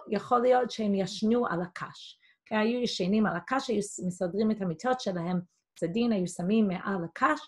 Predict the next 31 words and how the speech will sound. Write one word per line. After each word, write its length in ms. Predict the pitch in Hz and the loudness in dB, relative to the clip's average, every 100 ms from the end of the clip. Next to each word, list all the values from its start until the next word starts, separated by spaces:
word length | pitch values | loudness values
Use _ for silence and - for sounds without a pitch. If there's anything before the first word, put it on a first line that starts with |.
| _ - - - | _ -20 -16 -4
והיו 400 | 220 - 190 196 | -4 0 4 4
ישנים. 420 | 196 - 147 170 214 _ _ _ _ _ _ _ _ - | 4 -2 -4 -6 -12 _ _ _ _ _ _ _ _ -8
אז 200 | 202 180 214 | -4 -4 -4
הקש 400 | 208 202 277 311 | -4 0 0 2
על 120 | 240 196 | 4 4
גבי 220 | 190 220 | 4 4
המיטה, 520 | 226 165 147 - 214 - - - - - | 6 2 0 2 2 2 -8 -20 -18 4
בואו 340 | 262 311 - | 8 8 6
נגיד 320 | 202 180 269 240 | 0 2 0 0
שיש 380 | - 226 254 | 4 4 4
קצת 280 | - - 151 - | -2 -8 -10 -2
קש, 340 | - 247 247 | 4 4 4
זו 140 | 220 277 | 2 4
לא 180 | 330 - 233 | 4 2 0
מיטה 360 | 220 233 226 | 0 2 2
שאני 360 | 220 - 190 180 | 0 -2 -2 0
בדרך 320 | 175 185 190 | 0 0 0
כלל 100 | 185 | -4
משתמשת 500 | 160 - 190 - 247 - | -6 -6 -4 -4 -4 2
בו, 80 | 247 240 - - _ - | 2 2 -4 -20 _ 6
אלא 200 | 247 240 | 6 8
לא 160 | 226 | 6
היה 200 | 262 247 | 6 4
סודר 380 | 214 - 190 190 | 0 -4 -2 0
מלפני 380 | 185 156 - 156 | 0 -2 -6 -12
שבת, 340 | - 214 294 | -8 -2 0
אבל 140 | 254 208 | 0 2
יש 240 | 240 277 - | 4 4 2
קש 220 | 226 202 | -2 -2
ואני 180 | - 180 | -4 -4
רוצה 240 | 180 - | -4 -6